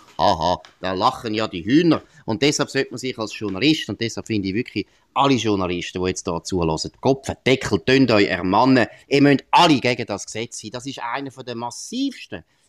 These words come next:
Eingriff in die Pressefreiheit, in unsere Freiheit als Journalist zu recherchieren,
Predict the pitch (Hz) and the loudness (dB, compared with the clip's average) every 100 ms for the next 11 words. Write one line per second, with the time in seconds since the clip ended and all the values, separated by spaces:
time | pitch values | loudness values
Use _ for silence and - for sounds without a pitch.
0 | _ 240 262 220 127 92 - _ - 120 | _ 0 0 0 -4 -8 -14 _ -20 -16
1 | - 165 180 180 160 151 147 143 131 127 | -6 -6 -6 -8 -6 -4 -4 -4 -6 -6
2 | 127 120 113 - 220 208 180 143 139 143 | -10 -12 -10 0 0 0 -4 -2 0 2
3 | 131 123 113 98 - 104 98 120 139 - | 0 0 -4 -6 -4 -2 0 0 -2 -4
4 | 113 107 - 95 - 170 170 160 156 | -4 -4 -4 -10 -4 2 4 4 4